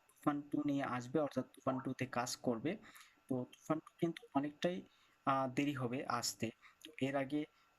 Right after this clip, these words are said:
নূর মুভিটা রিলিজ করবে এবং, আ, রায়ান রাফি আরেকটা মুভি ভেবে রাখছে, সেই মুভিটাতে কাজ করবে শাকিব খানকে নিয়ে,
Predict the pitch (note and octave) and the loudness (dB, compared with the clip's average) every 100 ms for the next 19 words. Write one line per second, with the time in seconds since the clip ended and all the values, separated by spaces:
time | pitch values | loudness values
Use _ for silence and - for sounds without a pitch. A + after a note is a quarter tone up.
0 | - C3+ C#3 C3+ B2+ C3 C3+ C3 C3 C3 | 0 2 2 0 0 2 2 2 -2 -2
1 | - C3+ C3+ C#3+ - - - B2+ C3+ C3+ | -2 0 2 2 0 -16 -6 0 2 2
2 | C3+ - - B2 B2 B2 A#2+ B2+ C3+ C3 | -2 -6 -2 0 2 0 2 0 0 -2
3 | - - B2 B2+ C3 C3 C3 C3 - A#2 | -2 0 -2 0 0 2 2 2 2 0
4 | B2+ B2 - C#3 C#3 - - B2+ C3 A#2+ | 2 0 0 -2 -2 -8 -2 0 2 0
5 | C3 C3+ C#3 B2+ A#2+ - C3 - B2 C3 | -2 -2 -2 -2 -2 0 -2 -2 -6 -6
6 | - C3 - C3 C3 | -2 -2 0 0 0